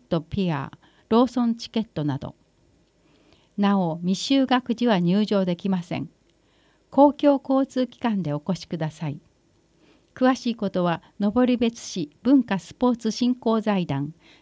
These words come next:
電話番号零一四三八八の一一一六へ。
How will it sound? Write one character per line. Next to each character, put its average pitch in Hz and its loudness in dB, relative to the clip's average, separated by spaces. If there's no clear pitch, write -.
電 220 4
話 214 2
番 190 -2
号 160 -2
零 247 4
一 233 -4
四 180 0
三 170 -4
八 220 -2
八 233 -4
の 190 -4
一 262 -2
一 185 -2
一 190 -4
六 180 -4
へ。 151 -2